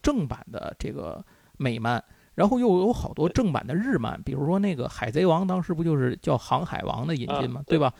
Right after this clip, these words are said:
Speaker 2: 对，
Speaker 1: 不就是这么进来的吗？然后还有那个《柯南》。对吧？那会儿都是，
Speaker 2: 对。
Speaker 1: 哎，突然间就发现，哎，都是正版的，而且还都是咱们这边出的，然后就越出越多。你像最近这两年就特别多了，呃，咱们节目里头就之前就已经提过，像蜘蛛，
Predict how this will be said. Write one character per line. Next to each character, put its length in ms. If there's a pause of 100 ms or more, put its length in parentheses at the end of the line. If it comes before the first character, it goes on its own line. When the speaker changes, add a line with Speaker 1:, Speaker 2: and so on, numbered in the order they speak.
(100)
Speaker 2:
对， 80
Speaker 1:
不 80
就 100
是 100
这 100
么 300
进 160
来 140
的 100
吗？ 100 (380)
然 140
后 80
还 100
有 140
那 180
个 140
《柯 180
南》。 320 (240)
对 120
吧？ 120
那 160
会 100
儿 40
都 160
是， 180 (220)
Speaker 2:
对。 220
Speaker 1:
哎， 180
突 160
然 160
间 160
就 80
发 180
现， 140
哎， 180
都 160
是 80
正 260
版 220
的， 80
而 160
且 120
还 100
都 180
是 100
咱 160
们 80
这 120
边 160
出 240
的， 100 (460)
然 120
后 100
就 100
越 180
出 220
越 100
多。 240
你 100
像 140
最 140
近 220 (280)
这 120
两 180
年 200
就 140
特 180
别 140
多 200
了， 140 (380)
呃， 240
咱 160
们 80
节 160
目 160
里 60
头 140
就 240
之 180
前 200
就 140
已 100
经 180
提 240
过， 140
像 160
蜘 140
蛛， 240